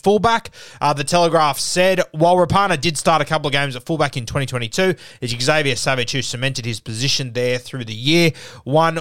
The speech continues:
we can always add back if selection demands." So, yeah, Jordan Rapana, if he does get a stint at fullback, which I think would only be if there was a long-term injury to Savage, uh, then he may be able to get it back. But as it stands right now, Jordan Rapana loses fullback, will only be C T W.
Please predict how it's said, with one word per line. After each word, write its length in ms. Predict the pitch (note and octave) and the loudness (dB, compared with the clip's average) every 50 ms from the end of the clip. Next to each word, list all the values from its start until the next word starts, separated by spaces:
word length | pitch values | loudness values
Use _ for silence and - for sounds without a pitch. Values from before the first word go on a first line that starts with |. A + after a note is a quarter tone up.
| - C#3 | -4 -2
we 140 | D3 C3+ | -2 -2
can 160 | A#2 C#3 C3 C#3 | -2 -4 -6 -8
always 520 | C3 C#3+ D3 D3+ D3+ D3+ D3+ D3+ D3+ C3 - - | -4 0 0 2 4 4 2 2 2 -2 -4 -2
add 260 | C3 B2+ B2+ B2 A2 - | -2 -2 -2 -2 -4 -4
back 320 | A#2+ A2+ A2+ A#2 - - | -2 -2 -2 -4 -6 -8
if 160 | - C3 B2 | -10 -8 -6
selection 460 | - - - B2 A#2 A2+ - - A2+ | -6 -4 -2 -2 -2 -2 -4 -6 -6
demands." 480 | A2 G#2+ A2 A2 A2 A2 G#2+ G#2+ G#2 G2+ | -8 -8 -4 -2 -2 0 -2 -2 -4 -4
So, 80 | - A#2+ | -4 -2
yeah, 160 | A#2+ A#2+ A#2 | 0 0 0
Jordan 280 | A#2 D#3 D#3 D3 C#3 | 2 2 2 2 0
Rapana, 280 | C3 C#3 D3+ D3 D3 C#3 | -2 0 0 -2 -2 -2
if 80 | B2 C3+ | -4 -4
he 60 | B2+ | -2
does 240 | C3+ C3+ C3+ B2 A2 | -2 0 0 0 0
get 200 | C#3 C3+ C3+ - - | -2 -2 -2 -2 -2
a 160 | C3 C3 B2+ | -2 0 0
stint 340 | - - - D#3 D3 C#3 - | -2 -2 -2 -2 -4 -4 -2
at 260 | C#3 C3 C3 - - - | -4 -4 -4 -4 -6 -4
fullback, 440 | F3 F#3 F#3 F3+ F#3+ F#3+ F#3+ - - - - - - | -2 0 2 2 2 2 0 -4 -10 -20 -20 -16 -10
which 100 | C3 B2+ | -4 -2
I 60 | C#3+ | -2
think 180 | C#3 D#3 D#3 C#3 | 0 -2 -2 -4
would 120 | C#3 C3+ C3 | -6 -4 -2
only 280 | C#3+ D3+ D3+ C#3+ C3+ B2 | 0 0 2 2 0 2
be 100 | C3+ C3 | 2 2
if 180 | B2+ B2 B2 | 2 0 0
there 140 | - C3 B2 | -2 -2 -2
was 160 | B2 A#2 A2+ B2+ C3 | -2 -4 -6 -8 -8
a 100 | - A#2+ | -8 -4
long-term 540 | B2 C3 C3+ C3+ C3 A#2 C3 C3 B2 A#2+ B2 - | -2 0 0 0 -2 -2 0 0 0 0 -2 -2
injury 500 | C3+ C#3+ D3 C#3 C#3 C3+ B2+ B2+ B2+ - - - | 0 0 2 4 4 4 4 4 2 -2 -6 -8
to 420 | - - - - F3 F3 D3+ C3 A2 | -6 -4 0 4 4 4 4 4 2
Savage, 600 | - - - D3 C3+ D#3 E3+ F#3+ G3 F3 - - - - - - | 0 0 0 2 2 2 2 0 0 0 -2 -6 -12 -16 -10 -4
uh, 160 | - B2 B2+ C3 | -2 0 0 0
then 140 | B2+ C3+ | 0 0
he 80 | C3+ C3 | -2 0
may 220 | B2+ C3 C3 C3 | 0 0 0 0
be 80 | B2+ C3+ | 0 0
able 140 | B2 A#2 A#2 | -2 -2 -2
to 60 | A2+ | -4
get 160 | A2 A#2 A2+ | -6 -6 -6
it 80 | A2+ - | -4 -4
back. 220 | B2+ A#2 A#2 - | -4 -4 -4 -4
But 120 | - B2 B2 | -4 -2 -2
as 140 | C3 A2+ | -2 -2
it 60 | B2+ - | -4 -4
stands 300 | - D#3+ D3 C#3+ C3+ C3 | -2 -2 -2 0 0 0
right 100 | C3 C3 | 0 2
now, 160 | C3+ C3 C3 | 0 0 0
Jordan 320 | A#2+ C3 C3+ C#3 C3+ C3 | 0 -2 -4 -4 -4 -4
Rapana 420 | A#2+ B2+ C#3 C#3 C#3 C#3 C3+ A2+ A#2+ | -4 -2 0 0 0 0 -2 -2 -2
loses 380 | C3 C#3+ C#3 B2 B2+ B2 - | 0 0 0 0 -2 -6 -6
fullback, 460 | - - F3 E3+ D#3+ F3+ F3 E3+ - | -4 -2 0 0 2 2 0 0 -2
will 100 | C#3 C3+ - | -6 -6 -4
only 320 | C#3+ D#3 D3+ D3 C#3 C3 | -2 0 0 0 0 -2
be 200 | A2+ C3 A#2+ A2 | -4 -4 -6 -6
C 180 | - - C3 B2+ | -4 -4 -4 -4
T 160 | - B2 A#2 | -4 -4 -4
W. 460 | A2+ C3+ D3 D#3+ E3 D#3+ D#3+ D#3+ D3+ | 0 0 0 2 2 2 2 2 0